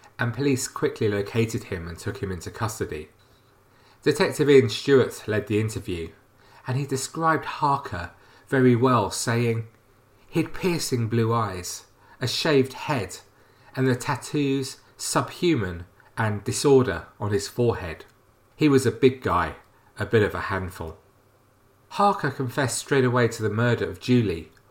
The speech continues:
or Roxanne as he called her. But as he spent longer in custody, his behaviour began to deteriorate, and he began to be twitchy and agitated, telling officers of the voices he heard in his head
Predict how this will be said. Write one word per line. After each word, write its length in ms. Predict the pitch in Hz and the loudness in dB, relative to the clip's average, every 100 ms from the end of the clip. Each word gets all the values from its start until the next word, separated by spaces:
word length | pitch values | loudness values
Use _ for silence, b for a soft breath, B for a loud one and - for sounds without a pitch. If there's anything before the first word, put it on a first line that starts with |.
| _ | _
or 100 | - | -2
Roxanne 580 | 110 - - - 123 101 | 0 0 -4 -2 0 -2
as 120 | 85 | -4
he 80 | - | -12
called 300 | 87 101 92 | -10 -8 -8
her. 180 | 92 82 - _ _ _ _ b b b b b | -8 -14 -16 _ _ _ _ b b b b b
But 100 | - | -2
as 140 | 147 180 | -2 0
he 80 | 196 | -2
spent 320 | - 143 135 | 2 0 2
longer 240 | 135 117 | 0 2
in 80 | 107 | 0
custody, 640 | - 147 - 107 - 82 - _ _ b b | 0 -4 -4 -6 -6 -10 -18 _ _ b b
his 160 | b 127 | b -4
behaviour 500 | - - 160 139 120 | -2 0 0 2 2
began 340 | 107 113 110 | 2 2 2
to 100 | 101 | 0
deteriorate, 880 | - 98 131 131 104 90 78 - - - b b b | -8 -4 2 2 2 -2 -6 -12 -18 -20 b b b
and 120 | 123 | -2
he 60 | 127 | 0
began 340 | 135 139 120 | 2 2 0
to 120 | - | 0
be 140 | 123 107 | -2 -4
twitchy 720 | - - 170 - - 101 90 | -6 -4 -4 -4 -6 -6 -8
and 140 | 90 | -8
agitated, 880 | 131 131 120 - 98 92 - 85 82 - b b | -6 -4 -6 -8 -10 -12 -10 -12 -12 -20 b b
telling 340 | - 160 135 | -4 0 2
officers 400 | 131 123 - 110 | 2 0 -2 -2
of 80 | 107 | 0
the 80 | 104 | -2
voices 600 | - 127 120 - 95 85 | 2 4 4 0 -8 -10
he 80 | 98 | -10
heard 320 | - 120 107 | -4 -2 0
in 100 | 104 | -2
his 160 | 98 - | -4 -6
head 320 | 123 101 - | -4 -4 -6